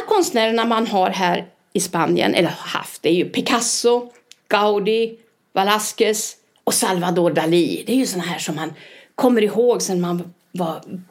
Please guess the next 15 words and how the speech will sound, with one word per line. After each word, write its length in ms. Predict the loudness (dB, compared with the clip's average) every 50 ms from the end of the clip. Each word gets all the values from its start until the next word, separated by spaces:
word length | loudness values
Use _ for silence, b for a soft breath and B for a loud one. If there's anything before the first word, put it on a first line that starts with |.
| _ _
barn, 360 | 0 2 2 2 2 2 2
höll 120 | 2 2 2
jag 120 | 0 0
på 60 | 0
att 60 | -2 0
säga, 400 | 2 2 2 2 2 0 -2 -2
och, 420 | -2 -2 0 0 0 -2 -2 -4
och 300 | -2 -2 -2 -2 -4 -4 -4
läste 400 | -2 -2 -2 -4 -6 -6 -6 -6
och 60 | -6
studerade 520 | -6 -6 -6 -4 -4 -2 -2 -2 -4 -4
det 60 | -4 -6
här 140 | -6 -8
med 140 | -8 -10 -10
konsten. 600 | -6 -4 -2 -2 -2 -4 -6 -8 -10 -12 -12 -14